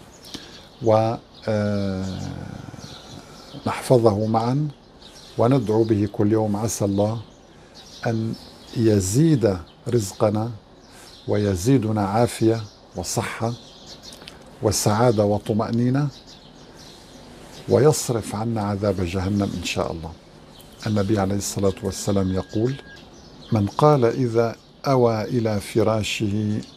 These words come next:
'الحمد لله الذي كفاني وآواني، الحمد لله الذي أطعمني وسقاني،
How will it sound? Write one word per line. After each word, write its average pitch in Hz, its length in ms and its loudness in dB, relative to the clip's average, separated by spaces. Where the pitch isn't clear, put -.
'الحمد 120 440 0
لله 104 500 2
الذي 101 600 -2
كفاني 110 880 0
وآواني، 98 760 0
الحمد 110 380 0
لله 101 480 2
الذي 101 420 0
أطعمني 101 800 0
وسقاني، 95 840 -2